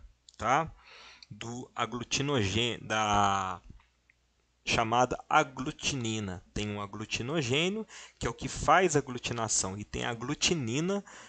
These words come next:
que é a, a substância do seu organismo responsável pela aglutinação. Então, quando você tem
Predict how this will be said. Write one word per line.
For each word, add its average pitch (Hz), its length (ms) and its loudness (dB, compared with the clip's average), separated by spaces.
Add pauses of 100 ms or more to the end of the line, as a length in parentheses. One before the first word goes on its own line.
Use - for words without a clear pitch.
(120)
que 135 320 2
é 143 320 0 (280)
a, 123 380 0
a 123 60 0
substância 156 1000 0
do 131 140 -8
seu 185 320 4
organismo 156 640 -2
responsável 127 880 -4
pela 117 160 -12
aglutinação. 117 800 -4 (480)
Então, 156 240 0 (120)
quando 180 360 -2
você 113 440 -4 (160)
tem 135 280 0